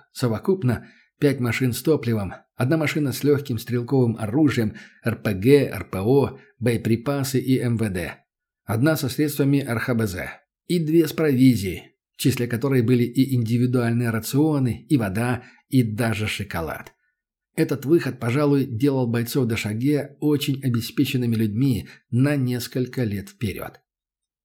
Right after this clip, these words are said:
И снова тайники, схроны и нычки. Нельзя класть все яйца в одну корзину.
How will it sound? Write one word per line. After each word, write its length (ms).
И 100
снова 380
тайники, 800
схроны 580
и 220
нычки. 500
Нельзя 440
класть 400
все 160
яйца 360
в 40
одну 220
корзину. 560